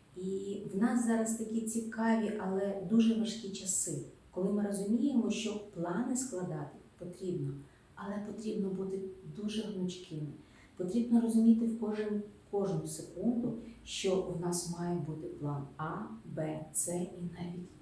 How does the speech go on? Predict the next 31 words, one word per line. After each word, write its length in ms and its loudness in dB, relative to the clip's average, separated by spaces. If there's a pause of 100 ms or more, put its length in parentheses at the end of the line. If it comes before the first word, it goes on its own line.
(160)
Д. 260 -4 (420)
І 40 -4
ми 180 2
маємо 520 4
розуміти, 640 0 (220)
що 200 0
в 200 -2
будь-який 360 2
момент 520 6
ми 140 -4
маємо 300 0
переключитися 1160 -2 (160)
на 100 -6
інший 400 -4 (100)
план. 220 -6 (400)
Так, 220 -6 (180)
це 160 -8
наші 360 -6
реалії. 480 -4 (460)
Так, 320 -2 (140)
ми 100 0
розуміємо, 680 0
що 260 -8
пара 240 -6
може 280 -2
розпочатись 800 -8 (120)
і 120 -2
залунати 680 -4 (240)
тривога. 440 -4 (520)
І 80 -2
ми 160 0